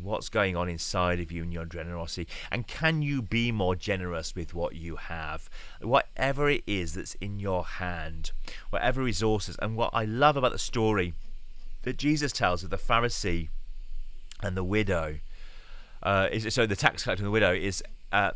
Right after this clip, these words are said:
it's the widow's mite. It's the small things. It's the small acts of generosity that mean a lot in the kingdom of God. You may not have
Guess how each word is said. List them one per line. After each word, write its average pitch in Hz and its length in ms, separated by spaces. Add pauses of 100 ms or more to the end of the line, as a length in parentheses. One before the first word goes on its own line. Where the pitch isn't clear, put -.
it's 107 220
the 113 100
widow's 123 500
mite. 95 420
It's - 160
the 95 120
small 120 600
things. 95 420
It's - 160
the - 80
small 123 720
acts - 340
of 95 60
generosity 90 840 (1000)
that 95 160
mean 98 200
a 90 60
lot 98 380
in 90 80
the 92 100
kingdom 92 480
of 82 160
God. 80 340 (1400)
You 123 180
may 139 240
not 131 200
have 139 560